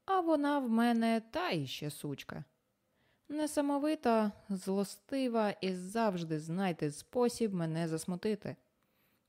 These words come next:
Але я далі її запрошую на свої вечірки.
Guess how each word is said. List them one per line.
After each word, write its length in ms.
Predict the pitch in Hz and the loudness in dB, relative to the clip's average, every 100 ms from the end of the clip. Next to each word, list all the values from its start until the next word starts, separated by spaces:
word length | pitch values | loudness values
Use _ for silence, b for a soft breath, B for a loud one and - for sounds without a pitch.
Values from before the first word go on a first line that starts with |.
| - | -4
Але 300 | 330 311 302 | 2 4 4
я 480 | 269 269 254 240 214 - - | 4 4 4 2 0 -10 -10
далі 500 | 226 269 277 240 185 | -2 2 4 4 4
її 340 | 160 156 160 | 2 0 0
запрошую 640 | 160 165 262 302 - 269 262 | 0 0 0 -2 0 0 2
на 140 | 208 | 0
свої 380 | - 147 147 160 | 0 -2 -2 -2
вечірки. 580 | 160 - 151 - - | -2 -4 -8 -8 -12